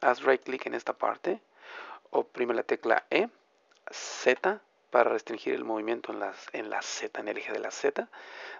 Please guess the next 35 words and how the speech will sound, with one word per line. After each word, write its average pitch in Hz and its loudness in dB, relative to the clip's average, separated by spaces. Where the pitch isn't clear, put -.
Después 139 6
haz 143 8
right 135 8
click 139 0
en 127 4
esta 127 0
esquina 147 -2
y 131 2
oprime 131 0
las 120 0
teclas 123 2
Control 139 6
V 156 -2
para 131 10
hacer 131 6
bevel. 135 8
Y - -10
puedes - 8
jalar 127 10
o 127 12
alar 123 10
tu 139 2
cursor 127 2
hacia 127 2
este - -6
sentido 120 -2
para - 0
que - 0
suceda 120 10
esto. 113 4
Y 139 0
mientras 131 2
tienes 170 -2
seleccionado 147 6
esto - 2